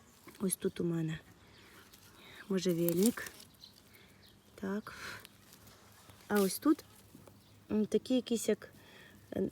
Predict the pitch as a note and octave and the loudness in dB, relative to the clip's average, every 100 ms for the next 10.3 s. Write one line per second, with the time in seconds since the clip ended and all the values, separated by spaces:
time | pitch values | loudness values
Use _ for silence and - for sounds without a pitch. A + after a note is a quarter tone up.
0 | - A3+ C4 B3 A#3+ A#3+ - A#3 A3 A#3 | 0 6 8 10 10 8 6 6 8 8
1 | - G#3 G3+ - G#3 G#3 F#3+ F#3+ - F#3 | 6 2 2 2 0 0 0 -2 0 2
2 | F#3 F#3 E3+ F#3+ F3+ E3 E3 - F3 F3 | 4 4 4 2 2 0 -4 -4 -4 -4
3 | - F3+ E3+ E3 E3+ A#3 D4 B3+ G3 - | -4 -2 -2 -2 -2 2 2 2 0 2
4 | F3 E3 E3 A3+ B3+ A#3+ - - A#3 A#3 | 2 2 0 -2 0 -2 -4 -4 -2 0
5 | G#3+ G3+ - F#3 F3+ E3+ E3+ E3+ E3 - | -2 -4 -2 0 0 0 2 2 0 -4
6 | - A3+ A#3+ A3+ - G#3+ - - - - | -6 -2 -2 -2 0 -2 -4 -18 -20 -20
7 | - - G3+ F#3+ - - B3 - - - | -10 0 2 2 -4 0 0 0 -8 -18
8 | - - - G3 F3+ F#3+ F3 - - - | -20 -8 2 2 4 4 2 -2 -20 -20
9 | - - - F3 E3+ - F3+ E3 F3+ F3 | -20 -12 -4 -2 -2 0 0 2 2 4
10 | G#3 C#4 | 4 4